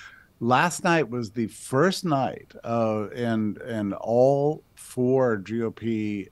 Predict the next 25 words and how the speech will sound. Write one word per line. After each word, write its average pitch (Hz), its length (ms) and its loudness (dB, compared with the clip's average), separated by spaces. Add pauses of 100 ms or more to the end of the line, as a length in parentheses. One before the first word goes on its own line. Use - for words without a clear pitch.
uh, 95 280 -6
debates 90 800 -8
that 110 420 -4
the 208 140 -8
subject 110 680 -6
of, 95 640 -6 (160)
uh, 95 220 -10
the 87 100 -12
vaccines 101 480 -6
came 104 200 -6
up - 200 -8 (100)
at - 140 -8
all. 143 300 -2 (500)
And 123 320 4
even 143 280 2
then, 131 180 2
you 131 40 2
could 120 160 -4
almost 113 280 -2
feel 120 260 -2
it 98 100 -2
in 95 60 -10
the 92 80 -6
room, 104 340 0
this, 82 340 -10